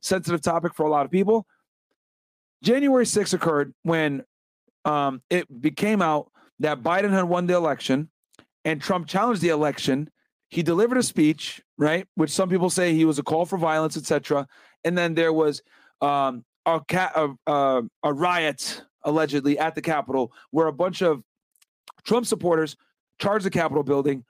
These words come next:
went inside and walked around, right? A bunch of those people got arrested by the F B I, um, for those January sixth situations.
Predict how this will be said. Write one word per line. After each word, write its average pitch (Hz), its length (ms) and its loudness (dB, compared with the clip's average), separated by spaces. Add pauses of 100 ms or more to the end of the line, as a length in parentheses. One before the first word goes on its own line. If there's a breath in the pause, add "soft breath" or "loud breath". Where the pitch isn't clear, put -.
(180)
went 185 160 0
inside 165 320 0
and 147 80 0
walked 151 240 0
around, 123 380 -2 (120)
right? 151 280 -2 (580 soft breath)
A 151 60 0
bunch 202 220 0
of 214 60 -6
those 233 180 2
people 170 440 0 (320)
got 175 200 0
arrested 165 480 0
by 147 160 2
the 151 80 0
F 151 120 -2
B 156 140 2
I, 139 240 -2 (400)
um, 131 460 -2 (680)
for - 160 0
those 147 200 2
January 156 320 0
sixth 156 200 -4
situations. 120 520 -2